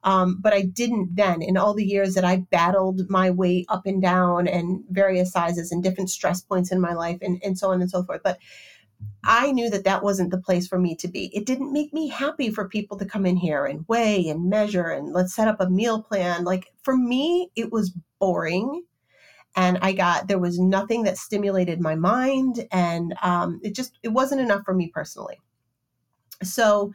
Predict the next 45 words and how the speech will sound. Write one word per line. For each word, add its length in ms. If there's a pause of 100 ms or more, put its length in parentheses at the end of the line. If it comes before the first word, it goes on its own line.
(340)
I 100
started 520
to 140
look 240
at 160
other 380
alternative 560
ways 320
that 100
I 100
could 160
help 300
people. 580 (320)
Um, 220
and 100
it's 200
been 240
a 40
journey. 540
It 140
has 180
not 320
been 220
something 320
that 200
all 200
of 80
a 40
sudden 380
I 140
overnight 720
woke 360
up 260
and 120
knew 200
that 120
I 80
wanted 300
to 100
work 160
with 140
people 260
with 220
autoimmune 500
disorders, 640